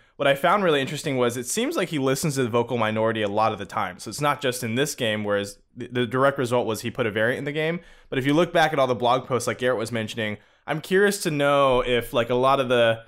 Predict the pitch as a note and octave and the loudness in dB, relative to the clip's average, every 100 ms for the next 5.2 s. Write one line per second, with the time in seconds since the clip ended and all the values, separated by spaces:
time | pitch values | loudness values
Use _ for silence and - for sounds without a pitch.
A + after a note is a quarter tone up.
0 | _ _ _ _ - A#2+ A#2 - D3 - | _ _ _ _ -4 -2 -4 -2 -4 0
1 | C#3+ C#3 B2+ C#3 B2 A2+ A#2+ B2 A#2 A#2+ | 0 2 -2 -2 -2 -2 -2 -2 -2 -2
2 | A2+ A2+ B2 A2+ A#2 D3+ B2 A#2+ G2+ A#2+ | -2 -4 -2 0 2 4 2 0 -2 -4
3 | - C#3 A#2 A2 G#2+ - B2 G#2+ G#2 A2 | -2 -2 2 2 2 -2 -6 -2 0 -2
4 | A#2 A#2 A2 A2 G#2+ - _ A2+ G2+ F#2+ | 0 0 2 0 -2 -4 _ -4 -2 -2
5 | F#2+ | -8